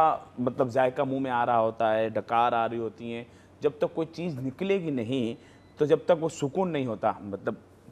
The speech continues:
तो वो, अ, वो ख़ुद भी ये चाहता है कि किस तरीके से क़े हो जाए, तो चाहे वो उंगली को उसने हलक में दाखिल किया या कोई और ऐसी चीज़, तो ये वो खुद ब खुद रोज़े को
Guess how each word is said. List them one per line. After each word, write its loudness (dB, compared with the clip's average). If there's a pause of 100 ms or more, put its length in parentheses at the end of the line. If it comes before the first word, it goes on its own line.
(100)
तो 2
वो, 4
अ, -10 (300)
वो -4
ख़ुद 4
भी 0
ये 8
चाहता 0
है 2
कि -6
किस -8
तरीके 0
से -2
क़े 2
हो -2
जाए, -2 (240)
तो 6 (260)
चाहे 8
वो 0 (100)
उंगली 0 (200)
को 4 (100)
उसने -2
हलक 2
में -2
दाखिल 2
किया -2 (420)
या 6
कोई -4
और 8
ऐसी -2
चीज़, -6
तो -4
ये 0
वो 0
खुद -4
ब 4
खुद -2
रोज़े -2
को -6